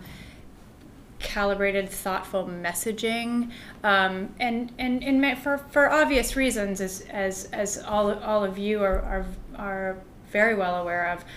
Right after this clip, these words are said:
um, because of the implications on policy, because of the implications on, uh,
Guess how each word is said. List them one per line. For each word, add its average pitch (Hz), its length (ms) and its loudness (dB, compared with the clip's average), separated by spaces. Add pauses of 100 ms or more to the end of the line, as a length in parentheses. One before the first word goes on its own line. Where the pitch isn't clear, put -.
(180)
um, 185 260 0
because 208 400 0
of 196 100 -4
the 214 120 -2
implications 190 800 -4
on 185 160 -2
policy, 190 600 -2
because 190 320 -6
of 190 80 -6
the 202 160 -4
implications 185 720 -4
on, 185 220 -4 (560)
uh, 180 420 -2